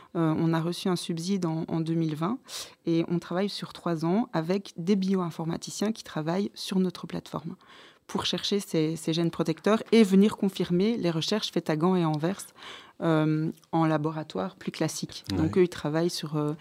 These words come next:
Speaker 1: des souris et des, des zébrafiches, des poissons
Speaker 2: Et,
Speaker 1: zèbres.
Speaker 2: et donc l'idée, effectivement, des,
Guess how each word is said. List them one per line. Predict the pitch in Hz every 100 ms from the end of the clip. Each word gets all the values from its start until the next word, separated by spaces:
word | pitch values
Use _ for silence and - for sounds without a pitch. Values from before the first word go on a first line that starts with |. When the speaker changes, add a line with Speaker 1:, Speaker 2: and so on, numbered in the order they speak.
| - - _
Speaker 1:
des | 156
souris | 147 - 151 170 185 190 -
et | 170 151
des, | 156 151 147 147 151 165 156
des | 151
zébrafiches, | 147 160 160 151 - -
des | 170
poissons | - 151 -
Speaker 2:
Et, | 147
Speaker 1:
zèbres. | - 117
Speaker 2:
et |
donc | 107 107 -
l'idée, | 92 127
effectivement, | 127 - 104 98 107 120 120 -
des, | 92 98 95 104 57 - -